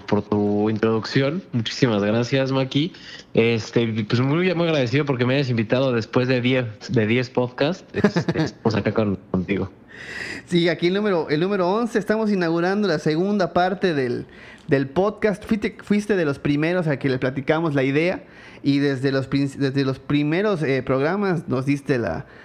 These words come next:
Speaker 2: la, la venia de estar aquí y pues qué mejor que, que para inaugurar la segunda parte del torneo. Amigo, tu cuenta Únicamente Azules tiene, eh, ya más de veinte mil seguidores. Eh, eres una de las personas que,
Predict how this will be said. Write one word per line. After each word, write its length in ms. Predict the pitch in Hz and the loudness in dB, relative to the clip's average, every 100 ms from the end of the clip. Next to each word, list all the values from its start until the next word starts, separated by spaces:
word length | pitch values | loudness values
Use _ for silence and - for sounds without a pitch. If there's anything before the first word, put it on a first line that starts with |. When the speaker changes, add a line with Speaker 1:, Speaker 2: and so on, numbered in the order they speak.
| - - | -20 -6
Speaker 2:
la, 560 | - 131 123 120 123 - | -2 0 0 0 -2 -4
la 160 | - 135 | -2 0
venia 400 | 147 196 208 185 | 2 0 0 0
de 80 | 147 | 0
estar 220 | 147 180 | 0 0
aquí 340 | 165 185 226 | 0 -2 -2
y 120 | - 139 | -2 0
pues 220 | 190 - | -2 -2
qué 140 | 190 | 0
mejor 400 | 196 165 190 233 - - - - | 0 0 0 -2 -6 -16 -20 -2
que, 640 | 151 139 135 135 135 135 135 | 0 2 2 2 0 0 -2
que 100 | 135 | 0
para 140 | 147 | 0
inaugurar 360 | 151 147 151 175 | 0 2 2 2
la 120 | 147 | 0
segunda 420 | 160 160 190 170 | 0 0 0 0
parte 320 | 180 175 180 | 0 0 0
del 160 | 175 160 | 0 0
torneo. 400 | 165 160 196 220 | 0 0 0 2
Amigo, 380 | 214 233 240 226 | 0 2 0 -2
tu 160 | 196 | -4
cuenta 560 | 190 240 254 240 240 220 - - | -2 0 0 0 0 -2 -10 -6
Únicamente 560 | 208 226 208 202 202 202 | -2 0 0 0 0 -2
Azules 520 | 185 226 226 214 196 | -2 0 0 0 -2
tiene, 840 | 190 190 190 190 185 185 180 147 - | -2 0 0 0 0 0 -2 -4 -4
eh, 260 | 151 143 147 | 0 0 0
ya 280 | 156 170 185 | 0 2 2
más 240 | 180 185 | 2 0
de 60 | 185 | 0
veinte 300 | 156 143 156 | 0 0 0
mil 160 | 175 | 0
seguidores. 760 | 190 175 156 165 180 220 - - - - - - | 0 0 0 0 0 -2 -6 -14 -20 -20 -10 0
Eh, 960 | 147 143 139 135 135 131 127 127 87 - | 2 2 2 0 0 0 0 -2 -4 -2
eres 320 | 151 170 160 | 0 0 0
una 160 | 160 165 | 0 0
de 60 | |
las 80 | 139 | -2
personas 420 | 135 131 156 147 | -2 -2 -2 -2
que, 280 | - 135 107 | -2 -2 -4